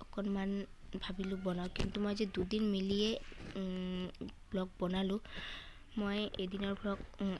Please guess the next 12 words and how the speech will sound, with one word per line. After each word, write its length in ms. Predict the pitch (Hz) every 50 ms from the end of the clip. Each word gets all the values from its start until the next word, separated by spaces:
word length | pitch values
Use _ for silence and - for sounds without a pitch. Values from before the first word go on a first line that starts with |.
| - 190
আগবঢ়াব 520 | 185 - - - 185 180 180 196 185 - - 196 190 - - - 185 190
নোৱাৰিলোঁ, 380 | 190 190 190 196 196 208 220
যদিও 280 | 208 202 190 185 190 190
অকণমান, 380 | 185 - - 208 220 233 240 240 - - -
উম, 180 | 185 185 190 185
দুদিন 300 | 185 196 190 185 208 208
হিচাপেই 520 | 208 196 185 - - 202 190 - 240 247 254
চেষ্টা 400 | 254 - 196 190 - - - 220 220 - -
কৰিলোঁ। 360 | 214 190 190 185 190 226 240 - - - - - - - - - - - - - - - - - - - - - - - - - - - - - - - -
তো 80 | 233 214 208 202 - - - - - - - - - - -
এতিয়া 220 | 202 - - 233 220
হৈছে 200 | 214 208 - -